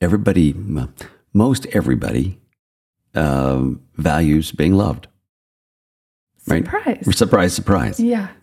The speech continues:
Speaker 1: The gift that keeps on giving. But in the way you present it, though, it's, it's, it's more than just this act of, uh, "I'm attentive." It's the, it's the, like, for example, I think we've, and you recognize this, we lost the,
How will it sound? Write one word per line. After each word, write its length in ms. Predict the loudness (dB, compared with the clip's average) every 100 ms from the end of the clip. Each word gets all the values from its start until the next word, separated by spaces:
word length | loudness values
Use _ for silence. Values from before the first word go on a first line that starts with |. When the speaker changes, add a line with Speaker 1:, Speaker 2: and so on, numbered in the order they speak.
| -2
Speaker 1:
The 80 | 2
gift 200 | 2 2
that 80 |
keeps 240 | 0 0 0
on 100 | 0
giving. 280 | 0 -2 -6 -14 -20 _
But 160 | 0 0
in 160 | 0 2
the 120 | 4
way 100 | 4
you 140 | 4 4
present 500 | -2 -6 -2 0 0
it, 80 |
though, 120 | 0 -2
it's, 120 | 0
it's, 220 | -2 -4 _
it's 180 | -4 0
more 200 | 2 2
than 160 | 2 2
just 220 | 0 -2
this 160 | -4 -4
act 320 | -2 -2 -2 -4
of, 260 | -4 -8 -8
uh, 140 | -4
"I'm 460 | -2 0 0 -2 -6 -16 -8
attentive." 400 | 0 2 2 0
It's 180 | -2 -2
the, 160 | -4 -4 -4
it's 180 | -4 -2
the, 140 | -8 -8 _ _ -6
like, 160 | -6
for 120 | -2 0
example, 420 | 0 0 -2 -8 -10 _ 0
I 80 |
think 140 | 0 4
we've, 240 | 2 0 -8 _ _ _ _ _ _ _ _ _ -2
and 120 | 4
you 100 | 4
recognize 480 | 4 2 0 0 -2
this, 200 | -4 -2
we 100 | 0
lost 300 | 2 0 0
the, 460 | 2 2 0 -4